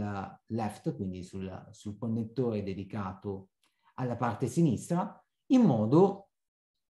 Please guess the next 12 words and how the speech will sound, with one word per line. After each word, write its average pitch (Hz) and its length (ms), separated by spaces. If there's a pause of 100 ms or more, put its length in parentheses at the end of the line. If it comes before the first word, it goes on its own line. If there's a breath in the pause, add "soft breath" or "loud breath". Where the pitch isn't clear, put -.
(260)
da 143 260
acquisire 143 440
un 113 100
segnale 143 340
in 113 60
piena 120 240
potenza, 196 600
ma 143 180
che 151 100
non 143 160
sia 98 180
localizzato. 104 800